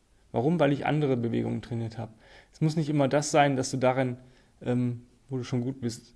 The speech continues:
ähm, immer dasselbe Gewicht nehmen musst. Ich gehe auch gerne leichter oder mal schwerer, je nachdem. Ähm, von daher, ähm, ganz kurze Zusammenfassung von heute.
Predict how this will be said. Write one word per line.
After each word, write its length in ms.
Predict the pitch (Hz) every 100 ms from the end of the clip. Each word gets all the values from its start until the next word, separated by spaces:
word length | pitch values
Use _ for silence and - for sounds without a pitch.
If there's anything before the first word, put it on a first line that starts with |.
| -
ähm, 420 | 113 113 113 117 -
immer 160 | 123
dasselbe 340 | 117 110 123 113
Gewicht 300 | 110 117 -
nehmen 220 | 107 107
musst. 200 | 104 -
Ich 120 | -
gehe 160 | 135 117
auch 160 | 117
gerne 200 | 117 113
leichter 600 | 110 110 120 - 123 117 117
oder 140 | 117
mal 160 | 110 117
schwerer, 380 | - 131 127
je 120 | 120 117
nachdem. 400 | 117 - 127 127 - - - - - - -
Ähm, 420 | 127 123 117 113 - - - _ _ _ _ - - - - - - -
von 160 | 139
daher, 440 | 139 143 143 135 127 - - -
ähm, 400 | 139 131 127 127 - - - - _ _ -
ganz 240 | 165 165
kurze 240 | 170 160
Zusammenfassung 600 | 135 131 175 165 156 151
von 160 | 139 139
heute. 340 | 139 131 143